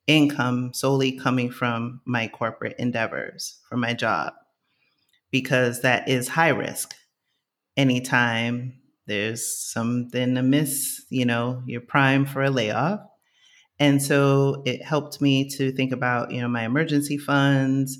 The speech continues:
to think about my long-term goals. And then at some point, you know, I was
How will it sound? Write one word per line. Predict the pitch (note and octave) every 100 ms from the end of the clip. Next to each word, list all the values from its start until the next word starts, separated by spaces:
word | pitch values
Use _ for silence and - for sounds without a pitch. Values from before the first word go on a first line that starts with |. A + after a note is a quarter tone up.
| - _ _ -
to | C3+
think | C3+ B2+
about | B2 B2+ B2
my | B2 A#2
long-term | B2 C3+ C3+ C3+ C3 C3
goals. | C3 C3 B2+ B2+ B2+ B2 C3 - - _ _ _ _
And | C3+ C3+
then | C3 B2+
at | A#2 -
some | F3+ F#3
point, | D3 C3+ C3 B2+
you | C3
know, | B2
I |
was | B2+ B2